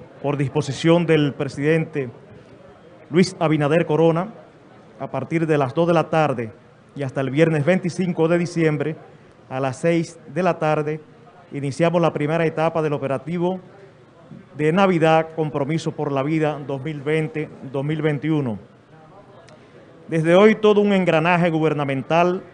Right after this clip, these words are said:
acompañará a la población dominicana para prevenir accidentes de tránsito, intoxicación por alcohol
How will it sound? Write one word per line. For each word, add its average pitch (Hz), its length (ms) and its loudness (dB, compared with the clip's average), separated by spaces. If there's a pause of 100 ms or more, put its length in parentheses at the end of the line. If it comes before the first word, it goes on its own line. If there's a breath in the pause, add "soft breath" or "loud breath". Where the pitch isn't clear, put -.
acompañará 143 760 2
a 175 60 4
la 151 100 2
población 151 540 -2
dominicana 156 640 0 (580 loud breath)
para 170 240 0
prevenir 190 720 4 (120)
accidentes 156 680 -4
de 139 100 -6
tránsito, 170 720 -2 (560)
intoxicación 151 640 -4
por 185 180 0
alcohol 175 520 2